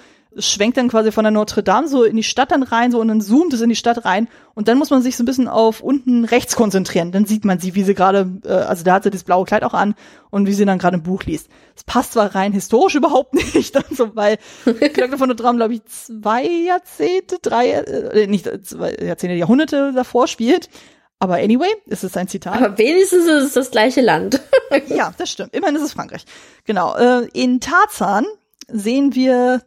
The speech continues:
Speaker 1: äh, Madame Botin und Tassilo. Und zwar, genau, bei Tarzan ist es ja so, da gibt's ja dann eben dieses Camp dann von Jane und ihrem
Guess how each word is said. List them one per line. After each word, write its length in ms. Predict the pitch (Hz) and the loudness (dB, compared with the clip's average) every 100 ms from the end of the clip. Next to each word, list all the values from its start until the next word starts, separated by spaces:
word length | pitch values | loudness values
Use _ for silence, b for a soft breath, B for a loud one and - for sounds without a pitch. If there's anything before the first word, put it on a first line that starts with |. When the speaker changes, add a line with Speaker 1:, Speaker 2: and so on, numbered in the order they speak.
| _ | _
Speaker 1:
äh, 320 | - 226 220 | -2 0 2
Madame 300 | 226 233 262 | 2 4 4
Botin 340 | 269 - 262 240 | 2 2 2 2
und 140 | 233 | 0
Tassilo. 480 | 214 185 240 233 403 _ _ _ b b | 0 2 4 2 2 _ _ _ b b
Und 140 | 233 | -10
zwar, 480 | - 214 226 240 240 220 _ - _ _ _ - | -6 0 2 2 0 -2 _ -20 _ _ _ -2
genau, 160 | 202 | 0
bei 120 | 185 | 2
Tarzan 360 | 185 226 262 254 | 2 0 2 2
ist 80 | 233 | 2
es 80 | 220 | 2
ja 80 | |
so, 80 | 214 | 2
da 80 | 220 | 2
gibt's 180 | 202 208 | 0 0
ja 80 | 226 | 0
dann 160 | 208 202 | 0 0
eben 200 | 202 185 | -2 -2
dieses 360 | 175 170 - | -4 -6 -6
Camp 340 | - 240 311 302 | 0 2 2 2
dann 160 | 240 | 0
von 380 | - 190 190 185 | 0 -2 -2 -2
Jane 400 | - 202 220 214 | 2 4 4 2
und 100 | 185 | 0
ihrem 340 | - 175 170 | -2 -2 -2